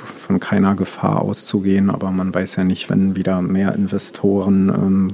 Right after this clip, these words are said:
Wohnraum brauchen und so weiter, wie es dann aussieht. Und auf jeden Fall ist das alles im Freien und dort hängen Jeans, äh, weiße Hemden, bunte Handtücher. Also es ist, äh,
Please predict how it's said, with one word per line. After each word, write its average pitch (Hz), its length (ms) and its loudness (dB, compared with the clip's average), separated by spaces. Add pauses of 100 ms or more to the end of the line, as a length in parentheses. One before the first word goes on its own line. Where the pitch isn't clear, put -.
Wohnraum 95 520 0
brauchen 95 400 -2
und - 140 -2
so 101 100 -4
weiter, 95 320 -2
wie 98 60 -4
es - 160 -8
dann 101 180 2
aussieht. - 540 -2 (880)
Und 104 220 0
auf - 160 -4
jeden 113 140 4
Fall 117 360 2 (960)
ist - 200 -8
das 110 160 -2
alles 104 280 -2
im 104 140 0
Freien 110 560 2
und 101 360 -6
dort - 280 -8 (560)
hängen 98 320 0
Jeans, 107 640 0
äh, - 80 -2
weiße 92 680 -4
Hemden, 101 880 0
bunte 101 560 -2
Handtücher. 101 640 -2
Also 98 240 -2
es - 120 -6
ist, - 340 -10
äh, - 80 -8